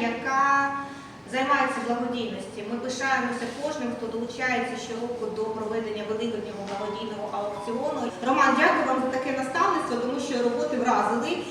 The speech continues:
е, вразили своєю щирістю і своїм талантом. Я розумію, що талант — це ваш, Андрію, але без талановитого керівника ми нікуди. Тобто респект керівникам, респект вам і велика шана за те, що ви є. Вас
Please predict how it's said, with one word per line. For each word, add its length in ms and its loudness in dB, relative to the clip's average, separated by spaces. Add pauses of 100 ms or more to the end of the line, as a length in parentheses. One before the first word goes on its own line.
(200)
е, 220 6
вразили 420 4 (160)
своєю 380 2
щирістю 640 2 (240)
і 220 -2
своїм 280 -2
талантом. 500 0
Я 160 0
розумію, 260 0
що 180 0
талант — 320 2
це 140 -2
ваш, 120 0 (100)
Андрію, 360 0 (160)
але 200 0 (400)
без 200 4 (160)
талановитого 680 2
керівника 460 0 (140)
ми 60 0
нікуди. 460 -2 (420)
Тобто 260 2 (140)
респект 540 4
керівникам, 540 2 (200)
респект 540 2
вам 260 8 (400)
і 240 8
велика 640 6
шана 520 8
за 60 4
те, 260 2
що 240 0
ви 180 2 (260)
є. 200 2 (420)
Вас 220 12